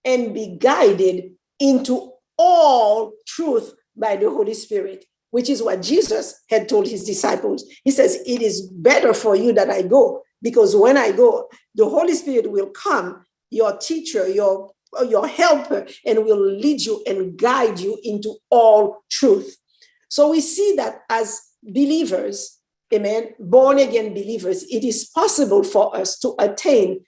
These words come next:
that place of knowing God's will and walking in all wisdom and understanding.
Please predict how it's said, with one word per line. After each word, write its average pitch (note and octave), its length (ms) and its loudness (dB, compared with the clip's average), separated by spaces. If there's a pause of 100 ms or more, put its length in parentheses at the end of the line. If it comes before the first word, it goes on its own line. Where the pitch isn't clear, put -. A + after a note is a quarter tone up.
(160)
that - 300 -2
place - 520 -6 (180)
of G#3 200 0
knowing A#3 560 4
God's G3+ 320 -4
will G3+ 380 -4 (280)
and G#3 200 -4
walking A3+ 540 0
in G#3+ 300 -8 (200)
all C#4+ 600 2 (840)
wisdom A3 840 -2 (340)
and A#3+ 420 -4 (180)
understanding. F#3+ 920 -2